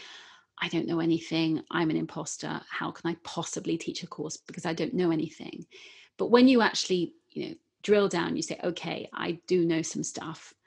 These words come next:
The reality is that you want to be able to make it that it's something that is tangible and real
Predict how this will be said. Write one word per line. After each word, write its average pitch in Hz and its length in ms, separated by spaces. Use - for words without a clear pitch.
The 196 80
reality 240 680
is - 460
that 175 520
you 196 200
want 240 320
to - 100
be 202 160
able 175 220
to 165 380
make 196 460
it - 120
that 151 120
it's - 140
something 170 380
that 160 160
is 165 140
tangible 185 680
and 160 220
real 165 480